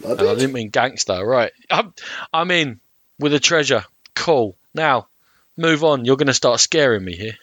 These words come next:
Speaker 1: <laughs> I knew you were gonna whinge about
Speaker 2: You
Speaker 1: it.
Speaker 2: ain't right. You're not
Speaker 1: Yeah,
Speaker 2: right
Speaker 1: right.
Speaker 2: at all.
Speaker 1: Just 'cause your head's like a cabbage.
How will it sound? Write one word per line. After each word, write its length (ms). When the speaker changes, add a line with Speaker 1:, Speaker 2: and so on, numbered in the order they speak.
Speaker 1:
<laughs> 840
I 1000
knew 160
you 220
were 120
gonna 120
whinge 360
about 180
Speaker 2:
You 100
Speaker 1:
it. 200
Speaker 2:
ain't 100
right. 440
You're 200
not 180
Speaker 1:
Yeah, 60
Speaker 2:
right 60
Speaker 1:
right. 180
Speaker 2:
at 160
all. 300
Speaker 1:
Just 240
'cause 180
your 180
head's 280
like 200
a 60
cabbage. 500